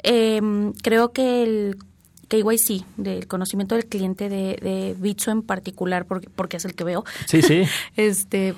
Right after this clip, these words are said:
Speaker 1: la verdad es que es muy completo y adicionalmente, em, aun cuando tenemos cuentas que tienen ciertos requisitos y que pudiera prestarse a que si no estás pidiendo cierto documento, a lo mejor no estás corroborando,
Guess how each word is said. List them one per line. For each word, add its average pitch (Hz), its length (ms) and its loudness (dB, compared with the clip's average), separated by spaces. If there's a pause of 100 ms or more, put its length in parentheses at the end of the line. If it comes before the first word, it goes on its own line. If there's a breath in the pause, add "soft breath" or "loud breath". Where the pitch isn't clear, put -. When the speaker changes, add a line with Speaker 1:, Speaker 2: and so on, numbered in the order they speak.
Speaker 1:
la 208 120 4
verdad 208 160 4
es 208 80 -4
que 240 100 0
es 226 60 2
muy 226 120 2
completo 220 680 2 (260 loud breath)
y 233 400 2
adicionalmente, 226 1000 2 (480 loud breath)
em, 202 760 0 (100)
aun 240 360 8
cuando 233 580 6
tenemos 208 520 0
cuentas 247 520 2
que 226 220 2
tienen 220 260 0
ciertos 214 320 -2
requisitos 233 600 -2
y 185 40 -10
que 208 120 -6
pudiera 196 420 -2 (380 loud breath)
prestarse 214 480 2
a 214 60 -2
que 202 760 -2 (120)
si - 220 -2
no 208 100 -2
estás 208 220 -4
pidiendo 196 320 -4
cierto 196 240 -4
documento, 196 420 0
a 190 40 -2
lo 185 60 -2
mejor 185 260 -2
no 208 60 0
estás 202 240 -2
corroborando, 196 580 -2